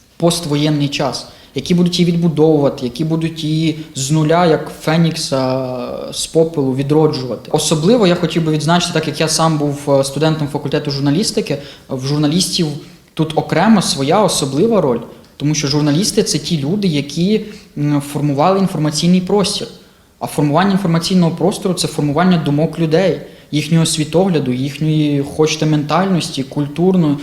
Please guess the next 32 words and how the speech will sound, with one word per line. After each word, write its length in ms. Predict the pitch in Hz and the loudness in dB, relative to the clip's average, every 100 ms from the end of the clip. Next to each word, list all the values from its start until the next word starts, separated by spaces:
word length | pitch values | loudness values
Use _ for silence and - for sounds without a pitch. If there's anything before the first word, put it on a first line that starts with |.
| - | -8
культурного 500 | - 151 175 202 180 | -4 -2 0 2 0
сприйняття 560 | - - 151 147 143 135 | -2 -4 -2 -2 0 -2
середовища. 720 | - 143 156 139 123 - - - - - | 0 -2 0 0 -2 -8 -14 -18 -20 -10
Е, 160 | 127 127 | 0 2
я 160 | 131 170 | 2 2
нагадаю, 540 | 170 160 156 190 214 | 2 2 2 2 2
що 240 | 202 151 | 0 0
війна 280 | 135 135 147 | 0 2 2
почалась 580 | 170 165 - 139 151 156 | 2 -2 0 0 0 -2
якраз 260 | 143 147 147 | 0 0 0
таки 220 | 156 156 | -2 -2
не 80 | 143 | -2
двадцять 260 | 139 135 | -2 -4
четвертого 480 | - - 180 - 254 | -8 -2 -2 0 0
лютого 240 | 202 147 | 0 0
двадцять 240 | 135 135 135 | -4 -4 -4
другого 240 | 135 135 | -4 -2
року, 220 | 117 - - - | -2 -4 -14 -12
а 80 | - | -6
ще 180 | 127 151 | -2 0
чотирнадцятого. 800 | - 139 131 131 208 - - - - - - | -2 -2 -2 0 0 -4 -6 -10 -14 -18 -8
І 60 | |
це 140 | 139 160 | -2 0
була, 400 | 156 160 156 156 - - - | 4 4 2 -2 -12 -10 -2
е, 140 | 135 131 | -2 2
той 160 | 165 | 2
час, 360 | 165 170 170 160 | 4 2 0 0
як 180 | 156 - | -2 2
на 100 | 160 | 2
мене, 280 | 160 180 165 | 4 4 4
був 260 | 151 165 | 4 2
в 260 | 156 151 | 4 0